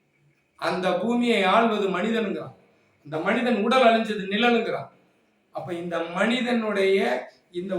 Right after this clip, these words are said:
ஒன்பதினுடைய, அதாவது இந்த ராகு கேதுங்கிற எட்டாம் இடத்துல அவங்க உச்சம் ஆயுளுங்கிறது. எட்டாம் இடங்கிறது கணவன் மனைவி,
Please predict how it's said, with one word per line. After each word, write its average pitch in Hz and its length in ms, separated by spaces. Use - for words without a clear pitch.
ஒன்பதினுடைய, 214 760
அதாவது 185 320
இந்த 165 140
ராகு 202 320
கேதுங்கிற 170 420
எட்டாம் 226 440
இடத்துல 208 300
அவங்க 196 220
உச்சம் 185 340
ஆயுளுங்கிறது. 196 680
எட்டாம் 226 360
இடங்கிறது 196 420
கணவன் 190 420
மனைவி, - 260